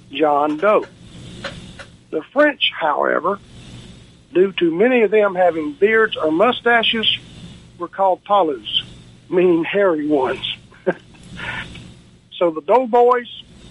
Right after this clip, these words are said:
the Tommies, and the hairy ones fought in the Great War, as did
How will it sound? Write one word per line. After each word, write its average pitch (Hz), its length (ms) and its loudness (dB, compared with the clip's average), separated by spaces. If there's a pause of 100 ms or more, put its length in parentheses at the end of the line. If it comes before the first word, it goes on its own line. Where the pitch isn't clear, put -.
(180)
the 139 80 -14
Tommies, 208 560 0 (880)
and 165 160 -14
the 160 60 -16
hairy 240 320 2
ones 151 440 -8 (1080)
fought 196 320 2
in 170 160 0
the 156 80 0
Great 175 340 0
War, 170 300 0 (960)
as 185 240 2
did 202 200 2